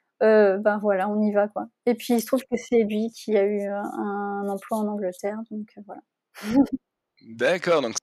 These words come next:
Speaker 2: c'est, euh, c'est, euh, l'occasion qui fait le larron un
Speaker 1: Ouais,
Speaker 2: petit
Speaker 1: c'est
Speaker 2: peu.
Speaker 1: ça.
Speaker 2: <laughs> Mais tu as pas choisi l'Angleterre et Procter, c'est vraiment après que, euh, c'est,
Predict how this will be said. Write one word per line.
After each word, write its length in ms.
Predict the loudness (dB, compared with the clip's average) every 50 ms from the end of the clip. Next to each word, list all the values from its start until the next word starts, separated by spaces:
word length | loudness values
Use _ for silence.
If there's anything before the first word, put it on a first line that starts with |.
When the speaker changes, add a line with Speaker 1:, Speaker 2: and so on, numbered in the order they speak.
| -4
Speaker 2:
c'est, 240 | -2 0 2 2 4 4
euh, 120 | 4 4
c'est, 220 | 2 0 0 0
euh, 280 | -2 -4 -4 -4 -4 -6 -4
l'occasion 520 | -4 -2 0 2 2 2 2 2 0 0
qui 120 | -2 -4 -4
fait 140 | -2 -2
le 80 | 0 2
larron 240 | 2 4 6 10 12
un 80 | 12 12
Speaker 1:
Ouais, 60 | 12
Speaker 2:
petit 120 | 12 8 8
Speaker 1:
c'est 100 | 8 6
Speaker 2:
peu. 60 | 4
Speaker 1:
ça. 520 | 4 2 2 4 4 2 2 2 0 0 0
Speaker 2:
<laughs> 1500 | -2 -6 -8 -8 -8 -6 -8 -10 -14 -16 _ _ _ _ _ _ _ _ _ _ -14 -10 -8 -6 -6 -8 -8 -12 -14 -10
Mais 100 | -10 -2
tu 140 | 2 2 2
as 40 | 4
pas 140 | 2 2 2
choisi 380 | 2 2 2 0 0 0 0
l'Angleterre 800 | 0 0 0 0 0 -2 0 2 2 4 4 4 4 4 2 2
et 100 | 0 -2
Procter, 420 | -2 -8 -10 -4 0 2 2 2 2
c'est 180 | 0 -2 -2
vraiment 280 | -2 -4 -2 0 0 0
après 280 | 0 0 -2 -4 -6 -4
que, 120 | -4 -4
euh, 440 | -2 -2 -2 -2 -2 -4 -4 -6 -8 -8
c'est, 340 | -8 -8 -8 -8 -10 -12